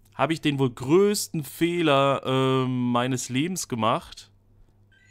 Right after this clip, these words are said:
Nicht, dass ich hier noch einen Shiny Flecknoil bekommen hab. Ich hab ein Shiny getauscht mit, äh, Kippen achtzehn. Denn das Funifras ging mir so auf den Sack,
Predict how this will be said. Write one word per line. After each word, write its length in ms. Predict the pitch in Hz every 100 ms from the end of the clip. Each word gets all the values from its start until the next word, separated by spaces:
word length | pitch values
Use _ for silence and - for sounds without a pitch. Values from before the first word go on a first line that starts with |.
| _
Nicht, 220 | 139 196 160
dass 160 | 139
ich 100 | 139
hier 140 | 131 135
noch 160 | 127
einen 140 | 131 123
Shiny 280 | 135 123
Flecknoil 480 | 107 143 - 143 131
bekommen 440 | 123 123 131 135 143
hab. 240 | 147 151 - - - - -
Ich 220 | 139 139
hab 200 | 151 156
ein 200 | 131 127
Shiny 360 | - 143 165 139
getauscht 840 | 127 139 156 147 160 180 - - _ _ - -
mit, 340 | 127 139 135 98
äh, 220 | 131 127
Kippen 400 | - 208 160 151
achtzehn. 760 | 214 - - 135 117 127 196 - _ - - - -
Denn 140 | 139 139
das 400 | 135 135 - - _ _ _
Funifras 640 | - 196 233 202 147 143 143
ging 160 | 147 135
mir 140 | 127
so 400 | 110 175 233 -
auf 220 | 160 170
den 220 | 151 139
Sack, 420 | 113 110 104 _